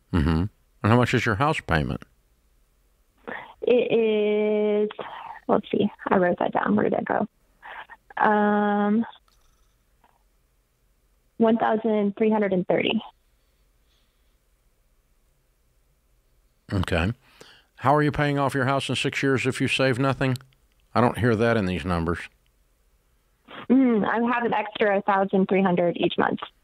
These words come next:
Speaker 1: Oh, I thought you said you had an extra five hundred each month.
Speaker 2: That would be if I put into retirement the
Speaker 1: Oh, I
Speaker 2: fifteen percent.
Speaker 1: see. So if you put eight hundred into retirement, you'd have five hundred to go towards the car. Okay.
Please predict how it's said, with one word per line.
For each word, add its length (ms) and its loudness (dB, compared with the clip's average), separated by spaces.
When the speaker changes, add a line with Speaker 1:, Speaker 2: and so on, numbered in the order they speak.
Speaker 1:
Oh, 80 6
I 60 6
thought 120 2
you 60 0
said 180 0
you 60 0
had 100 2
an 60 0
extra 200 -2
five 300 0
hundred 240 0
each 180 -6
month. 280 -2
Speaker 2:
That 220 4
would 160 0
be 100 0
if 140 -2
I 80 -2
put 400 -2
into 240 2
retirement 640 0
the 60 4
Speaker 1:
Oh, 640 2
I 160 0
Speaker 2:
fifteen 80 -2
percent. 180 -2
Speaker 1:
see. 40 -6
So 80 0
if 60 -2
you 60 -2
put 160 2
eight 180 2
hundred 280 2
into 160 2
retirement, 500 2
you'd 80 2
have 120 2
five 260 2
hundred 260 2
to 100 -2
go 160 4
towards 300 -2
the 60 -6
car. 320 -2
Okay. 220 2